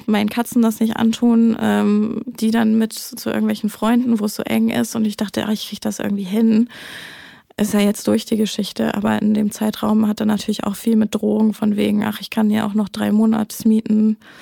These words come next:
in Rechnung stellen und, ähm, pass bloß auf, was du sagst, sonst kann ich dies und das machen.“ Also immer mit diesem Machtspielchen. Und irgendwann hat er mich mit Essen beschmissen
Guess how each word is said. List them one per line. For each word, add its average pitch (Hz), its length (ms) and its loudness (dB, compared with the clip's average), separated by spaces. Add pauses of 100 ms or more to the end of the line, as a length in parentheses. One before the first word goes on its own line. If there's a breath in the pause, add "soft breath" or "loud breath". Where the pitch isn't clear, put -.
(240 loud breath)
in 220 120 4
Rechnung 220 400 2
stellen 214 580 0
und, 208 500 0
ähm, 208 320 2
pass - 200 -8
bloß 220 260 -2
auf, 202 160 -2
was 208 180 -4
du 220 100 -4
sagst, 214 340 -4
sonst 214 320 0
kann 220 200 -2
ich 202 140 -4
dies 214 180 -2
und 208 140 0
das 220 220 -2
machen.“ 226 460 2 (520 loud breath)
Also 202 220 0
immer 202 240 2
mit 196 200 0
diesem 190 300 0
Machtspielchen. 208 1120 0 (720)
Und 214 160 2
irgendwann 208 420 2
hat 220 140 2
er 214 60 0
mich 214 200 0
mit 214 140 0
Essen 254 280 2
beschmissen 277 640 2